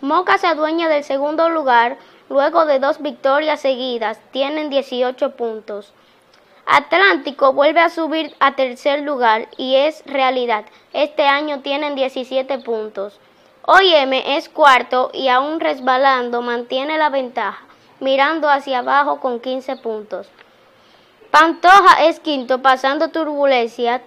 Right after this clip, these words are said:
tienen diez puntos. Jarabacoa con nuevas fuerzas asalta el sexto lugar, hoy en la liguilla con nueve puntos.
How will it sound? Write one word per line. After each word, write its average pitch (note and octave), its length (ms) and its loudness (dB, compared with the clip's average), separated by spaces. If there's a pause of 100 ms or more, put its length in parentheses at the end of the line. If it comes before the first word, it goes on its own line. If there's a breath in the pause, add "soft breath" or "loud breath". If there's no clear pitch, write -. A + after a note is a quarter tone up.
tienen C4+ 420 -2
diez C#4 240 0
puntos. G#3+ 540 -6 (640 soft breath)
Jarabacoa D4 880 6
con C#4 240 2
nuevas D#4 400 4
fuerzas C4 680 2
asalta C#4 560 0
el C#4 80 0
sexto C4+ 380 0
lugar, B3 420 0 (280 soft breath)
hoy C#4 200 2
en D4+ 120 0
la D#4 120 4
liguilla C4 640 -2
con A#3+ 240 -2
nueve C4+ 300 0
puntos. A3+ 580 -8